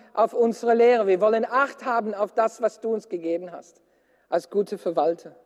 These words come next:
Und wir wollen, wir wollen uns darauf vorbereiten, auf die Rechenschaft, die wir ablegen. Und es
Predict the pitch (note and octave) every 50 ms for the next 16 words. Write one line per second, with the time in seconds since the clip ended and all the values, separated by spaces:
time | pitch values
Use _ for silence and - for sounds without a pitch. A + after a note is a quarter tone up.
0 | _ _ _ _ _ _ _ _ _ _ _ _ _ _ _ _ _ _ _ _
1 | _ _ _ _ _ _ _ _ _ _ _ _ _ _ _ _ _ _ _ _
2 | _ _ _ _ _ _ _ _ _ _ _ _ _ _ _ _ _ - F3 G#3
3 | G#3+ F#3+ A3+ A#3+ B3+ C4+ C#4 C#4+ C#4 C4+ - - - - - - - _ - G3+
4 | G3 F3 A3+ B3 C#4 D#4 C#4 B3 A3+ A3 - A#3+ G#3+ G#3 F#3+ - - - A3 A#3
5 | C4 B3+ B3 C4 A3 A3 G#3 G3+ - - F3+ D#3+ D#3+ - - F#3+ F#3 - - -
6 | F3 E3 - _ _ _ _ - E3 G#3+ B3+ C4+ B3 - B3 A#3 G#3 - - G#3
7 | F#3+ F3+ - - - G#3 F#3 F3 G3 G3+ F#3+ D#3+ C3+ - _ _ _ _ _ _
8 | _ F#3 F3+ - - F#3 F3 E3 E3 D#3+ D3+ C#3+ - _ - - B3+ B3 A#3 -
9 | B3 C4 B3 - -